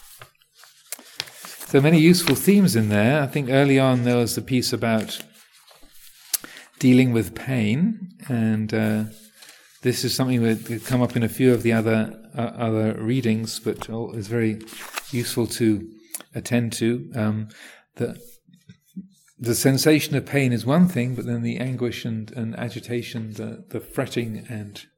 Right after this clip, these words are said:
negotiating that goes on is, um, separate from that.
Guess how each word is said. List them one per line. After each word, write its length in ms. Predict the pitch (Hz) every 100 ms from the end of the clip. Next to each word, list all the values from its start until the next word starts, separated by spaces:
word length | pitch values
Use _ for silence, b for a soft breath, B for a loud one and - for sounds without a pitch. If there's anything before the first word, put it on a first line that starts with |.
| _
negotiating 760 | - 110 117 120 - 120 117 113
that 100 | 113
goes 280 | 113 110 113
on 300 | 113 107 - B B B B B _ - - - - - - -
is, 360 | - 135 110 -
um, 340 | 117 107 104 -
separate 440 | - 147 139 123 110
from 220 | 139 143
that. 220 | 110 107